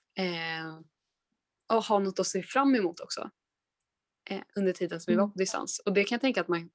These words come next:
Speaker 1: skulle kunna göra om man vet att man börjar kanske planera något större,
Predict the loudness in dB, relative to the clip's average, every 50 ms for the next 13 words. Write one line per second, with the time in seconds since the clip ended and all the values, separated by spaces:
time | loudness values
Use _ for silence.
0 | _ -12 -10 -10 -6 -2 0 0 0 0 0 0 2 2 2 2 2 2 0 -2
1 | -4 _ _ _ _ _ _ _ _ -4 0 2 2 2 2 0 -4 -8 _ _
2 | _ _ _ _ _ -6 0 2 2 2 0 -2 0 0 0 2 4 2 2 4
3 | 2 0 0 -4 -10 -10 -10 -6 -4 0 0 0 0 0 -2 -4 -4 -4 -4 -2
4 | 0 0 0 0 -2 -4 -4 -2 0 0